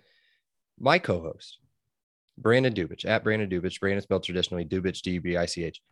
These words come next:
on Twitter. He is, he should actually change his Twitter name to Nancy Dubich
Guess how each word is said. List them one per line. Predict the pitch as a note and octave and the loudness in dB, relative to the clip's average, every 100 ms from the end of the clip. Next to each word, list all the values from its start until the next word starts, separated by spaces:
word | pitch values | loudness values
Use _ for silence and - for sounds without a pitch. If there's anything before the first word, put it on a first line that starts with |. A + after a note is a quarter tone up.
| _ _ _ | _ _ _
on | - A#2+ | 4 4
Twitter. | C#3 - D2+ - _ _ _ _ _ _ | 4 0 -4 -10 _ _ _ _ _ _
He | - D#3 G3 C#3+ A#2 A#2 - _ _ _ _ - | 2 6 8 8 8 4 -4 _ _ _ _ 0
is, | A2 A2 G#2+ G2+ - - _ _ | 6 6 6 2 -6 -18 _ _
he | - | 2
should | D#3+ | 4
actually | E3 F#3+ C#3 | 4 4 2
change | - C#3 D3 | 2 2 2
his | B2+ A2 | 0 -2
Twitter | - G#2+ | -2 0
name | G2+ F#2+ F#2 | 0 -2 -4
to | - G2 E2+ | -4 -2 -2
Nancy | G2 G#2 G2+ E2+ | 0 0 -2 -6
Dubich | D2+ C#2+ - | -10 -12 -16